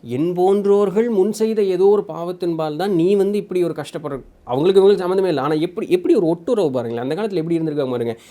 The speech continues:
"சம்மந்தமில்லாத ஆள் கஷ்டப்படுறதுக்கு நான் செஞ்ச பாவம் தானோ உன்னை கஷ்டப்படுத்துதுன்னு." எவ்வளோ ஒரு, ஒரு மனசனுடைய அந்த இலகுமா-, இலக்க-, இலகுத்தன்மை பாருங்களேன் எப்படி இருக்குன்னு.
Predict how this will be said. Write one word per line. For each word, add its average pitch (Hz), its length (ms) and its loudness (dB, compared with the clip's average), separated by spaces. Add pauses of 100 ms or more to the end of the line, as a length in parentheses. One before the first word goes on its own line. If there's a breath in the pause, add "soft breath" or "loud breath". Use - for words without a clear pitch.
(140 loud breath)
"சம்மந்தமில்லாத 175 640 4
ஆள் 185 140 0
கஷ்டப்படுறதுக்கு 170 580 -6
நான் 147 240 -4
செஞ்ச 190 260 -2
பாவம் 180 280 -4
தானோ 170 200 -6
உன்னை 170 380 -2
கஷ்டப்படுத்துதுன்னு." 131 680 -6 (420 loud breath)
எவ்வளோ 202 320 0
ஒரு, 185 280 0
ஒரு 185 240 -4 (120)
மனசனுடைய 202 520 0
அந்த 131 220 -2
இலகுமா-, 196 800 -2
இலக்க-, 190 400 -2
இலகுத்தன்மை 165 560 -2
பாருங்களேன் 123 360 -6
எப்படி 120 100 -6
இருக்குன்னு. 110 320 -8